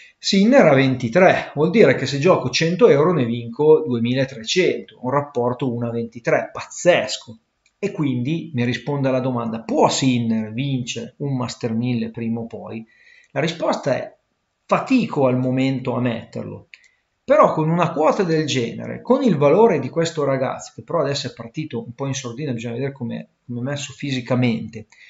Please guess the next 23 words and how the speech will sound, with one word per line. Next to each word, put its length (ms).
partendo 420
come 240
qualità, 840
questo 280
giocatore, 520
bisogna 260
anche 180
fare 260
questa 260
analisi, 540
si 160
trova 320
in 100
un 180
torneo 680
con 120
la 100
voglia 300
di 140
esplodere, 760
dove 580
trova 580
Zverev 800